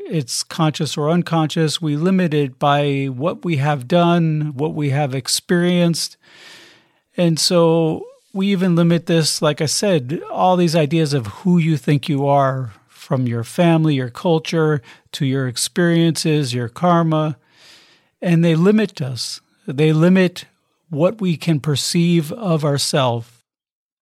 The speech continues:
Because the only thing that is really preventing you from breaking through and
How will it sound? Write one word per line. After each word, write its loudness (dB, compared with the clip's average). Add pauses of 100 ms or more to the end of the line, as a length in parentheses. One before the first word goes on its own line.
(200)
Because 0
the -4
only 0
thing -2
that 2
is -2
really -2
preventing 2
you 2
from -2
breaking 0
through 2 (420)
and 2